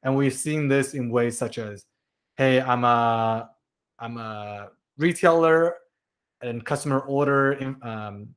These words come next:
products from my website. I'm providing detailed analytics on, for example, uh, estimated delivery dates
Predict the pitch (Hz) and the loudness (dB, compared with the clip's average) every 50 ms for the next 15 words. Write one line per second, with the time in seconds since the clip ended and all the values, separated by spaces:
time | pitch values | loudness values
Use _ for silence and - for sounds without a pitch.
0 | _ _ _ _ _ - - 143 127 127 127 131 131 - - 123 113 113 107 113 | _ _ _ _ _ 0 4 4 6 6 4 0 -4 -8 -8 -8 -8 -6 -4 -2
1 | 151 175 170 - - 165 156 151 156 156 156 - _ _ _ _ _ _ _ - | 0 0 0 2 6 8 8 8 8 6 0 -8 _ _ _ _ _ _ _ -6
2 | 131 135 - 143 123 113 131 127 127 131 127 127 123 139 135 127 139 131 135 131 | -6 -4 -4 -2 0 2 4 4 4 2 0 -2 -2 -4 -4 -2 0 0 0 0
3 | 131 127 127 117 110 110 113 110 117 117 113 - - - 113 110 113 110 107 107 | -2 -4 -4 -4 -4 -6 -6 -6 -6 -6 -8 -10 -14 -12 -10 -8 -6 -6 -6 -6
4 | 104 104 107 - 120 113 107 95 117 113 113 110 120 110 110 104 107 104 104 98 | -8 -10 -8 -8 -6 -6 -4 -4 -6 -6 -6 -6 -6 -6 -6 -6 -8 -12 -10 -8
5 | 117 110 - - 120 113 113 110 104 - 110 139 170 170 180 170 156 131 139 139 | -8 -8 -8 -6 -8 -6 -8 -8 -10 -6 -4 -2 0 0 0 0 2 2 2 4
6 | 139 139 135 131 131 - | 4 4 2 0 -2 -6